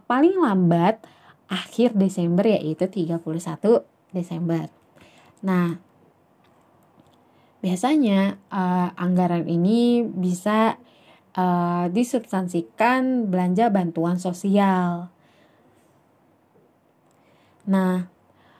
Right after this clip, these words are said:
persyaratannya substansi us-, usulan ini, eh, ditunjukkan untuk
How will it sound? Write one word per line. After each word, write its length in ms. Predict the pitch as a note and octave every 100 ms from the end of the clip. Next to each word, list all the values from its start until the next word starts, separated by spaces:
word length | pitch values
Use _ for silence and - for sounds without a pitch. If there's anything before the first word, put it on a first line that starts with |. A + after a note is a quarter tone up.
| _ _ _ _ -
persyaratannya 960 | - G3 G3 F#3 F3 E3+ E3+ F#3 B3 D4+
substansi 400 | - - F#3+ F#3+
us-, 240 | F#3 F#3+ G3 _ _ _ _ _
usulan 400 | A3 G#3 G3+ G3+ F#3+
ini, 560 | F#3 E3+ F3 A#3 F#4 - _ _ _ _ _ _ _ _ _ _ _ _ _ _ _ _ _ _ _ _
eh, 200 | G3+ G3 F#3
ditunjukkan 720 | G3 G3+ G3 F3+ G#3 A3+ C4 G3
untuk 500 | F#3+ F3+ G3+ C4+